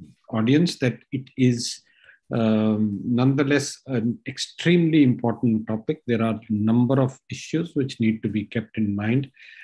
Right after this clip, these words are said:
uh, and, uh, while managing, uh, women with epilepsy. And, um,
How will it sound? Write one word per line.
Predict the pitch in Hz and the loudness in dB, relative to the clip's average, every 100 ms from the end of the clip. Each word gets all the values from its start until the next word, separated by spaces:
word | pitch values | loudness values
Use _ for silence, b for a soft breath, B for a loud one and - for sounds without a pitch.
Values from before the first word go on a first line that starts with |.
| B | B
uh, | 113 117 113 110 | -2 0 0 -2
and, | 123 113 110 110 107 107 | -2 2 4 4 2 0
uh, | 107 107 104 104 - _ - | -2 -2 -4 -8 -14 _ -6
while | 113 110 107 110 - | 0 2 2 0 -2
managing, | 110 110 110 120 - 123 120 - _ _ _ - 123 | 0 2 2 0 0 0 0 -4 _ _ _ -10 -8
uh, | |
women | 107 123 131 131 | -2 2 4 4
with | 123 110 | 2 -2
epilepsy. | 110 113 113 - - 180 | -4 -6 -8 -8 -4 -4
And, | 135 135 127 127 123 127 | 0 0 2 0 -2 -4
um, | 123 120 120 117 113 110 107 107 104 | -2 -2 -4 -4 -4 -6 -6 -8 -16